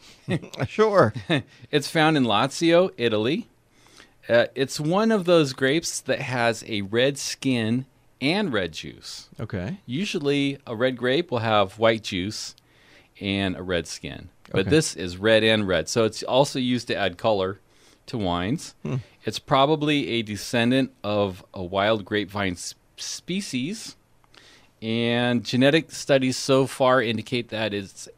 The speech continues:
Speaker 1: actually its own grape. It's not, uh, it's actually a distinct grape variety. It almost became e-, extinct because it has really small berries and it ripens late.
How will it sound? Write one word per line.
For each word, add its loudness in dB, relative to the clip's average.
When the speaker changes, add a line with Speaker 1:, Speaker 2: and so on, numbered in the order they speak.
Speaker 1:
actually -2
its -6
own 2
grape. -2
It's -8
not, -2
uh, 0
it's -8
actually 0
a 2
distinct -4
grape -6
variety. -6
It -2
almost 2
became 0
e-, -4
extinct -4
because -2
it -4
has -2
really 0
small -2
berries 2
and -2
it -4
ripens -2
late. -8